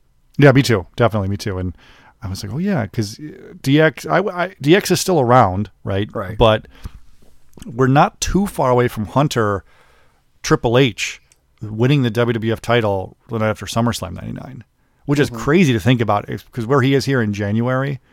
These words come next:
Speaker 1: you know, six months later, he's the champion. It's pre-, it's
Speaker 2: Right.
Speaker 1: pretty nuts to think about.
Speaker 2: Yeah.
Speaker 1: He's in his green tight, his green long tights, and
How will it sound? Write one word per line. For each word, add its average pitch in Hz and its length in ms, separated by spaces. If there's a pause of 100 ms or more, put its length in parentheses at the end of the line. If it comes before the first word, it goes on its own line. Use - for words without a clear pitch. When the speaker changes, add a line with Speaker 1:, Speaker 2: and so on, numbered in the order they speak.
(520)
Speaker 1:
you 120 140
know, 110 100
six 131 340
months 127 220
later, 110 340
he's 104 380 (300)
the 107 60
champion. 139 580 (140)
It's - 100
pre-, - 140
it's 156 120
Speaker 2:
Right. 143 60
Speaker 1:
pretty 220 140
nuts - 200
to 120 60
think 110 180
about. 98 260
Speaker 2:
Yeah. 107 180 (1400)
Speaker 1:
He's 170 180
in 180 80
his 139 120
green 131 380
tight, 123 240
his 117 120
green 131 360
long 123 240
tights, 123 380
and 104 200